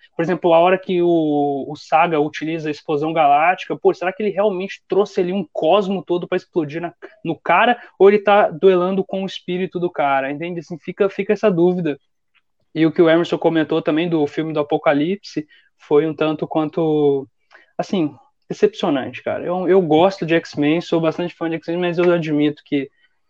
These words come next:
eu não esperava por isso. Foi porque, senão, se era pra ter sido assim, que fizesse isso desde o início, né? Mas tudo bem, é uma coisa de roteiro, é uma coisa de, da, da maneira de contar a história, né?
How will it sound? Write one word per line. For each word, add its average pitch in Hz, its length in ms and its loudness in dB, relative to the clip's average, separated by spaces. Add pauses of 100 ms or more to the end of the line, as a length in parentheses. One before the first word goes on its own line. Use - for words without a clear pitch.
(100)
eu 151 100 -2
não 165 80 0
esperava 139 580 2
por 147 180 -2
isso. 160 200 -4
Foi 214 140 4
porque, 226 260 2 (260)
senão, 247 380 4
se - 180 4
era 226 160 6
pra 233 120 2
ter 220 100 4
sido 214 240 0
assim, 233 500 0 (280)
que 196 100 -10
fizesse 220 600 0
isso - 140 -6
desde 226 320 -2
o 269 40 0
início, 220 480 -4
né? 214 120 -8
Mas 240 160 -10 (200)
tudo 247 160 2
bem, 170 380 2
é 147 100 -4
uma 170 120 -4
coisa 170 220 -4
de 170 100 -4
roteiro, 165 440 0
é - 20 -2
uma 147 140 -2
coisa 151 240 -4
de, 143 160 -10 (120)
da, 147 180 2
da 147 300 -2
maneira 156 280 -2
de 160 80 -10
contar 180 300 -4
a 180 60 2
história, 139 520 -2
né? 147 160 -8